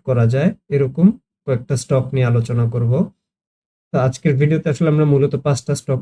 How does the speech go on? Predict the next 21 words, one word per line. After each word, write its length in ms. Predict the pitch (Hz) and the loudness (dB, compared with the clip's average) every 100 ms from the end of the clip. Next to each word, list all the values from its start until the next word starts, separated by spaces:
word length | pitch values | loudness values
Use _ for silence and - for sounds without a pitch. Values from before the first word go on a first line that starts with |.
| 131 | -2
নিয়ে 200 | 139 147 | -2 -2
আলোচনা 480 | 117 131 127 127 123 | -2 -2 0 0 0
করার 180 | 127 127 | -2 -4
চেষ্টা 240 | - 117 135 | -8 -6 -4
করব। 380 | 123 120 147 208 _ _ _ _ - | -2 -2 0 -2 _ _ _ _ 0
এরপরে 600 | 151 151 147 139 135 202 - _ | 2 2 0 2 4 4 2 _
এই 180 | 147 143 | -2 0
ভিডিওর 420 | 120 131 143 170 170 | 2 4 4 4 2
যদি 160 | 131 | -2
পার্ট 340 | 131 - 131 135 _ | -4 -2 -2 -4 _
টু 160 | 135 135 | -2 -2
আপনারা 340 | 123 127 120 | 0 0 0
চান, 340 | 120 120 120 196 | 0 0 2 0
সেক্ষেত্রে 400 | - 123 120 - | 0 -2 -2 -2
আপনারা 200 | 131 127 | 0 0
কমেন্ট 420 | 127 131 135 139 | 0 0 0 0
করে 200 | 135 131 | 0 0
জানাবেন, 400 | 127 127 131 220 240 _ _ _ _ | 2 2 2 0 -2 _ _ _ _
তাহলে 220 | 131 123 | -2 0
আমরা 200 | 120 120 | 0 0
পার্ট 260 | 117 131 | 0 -2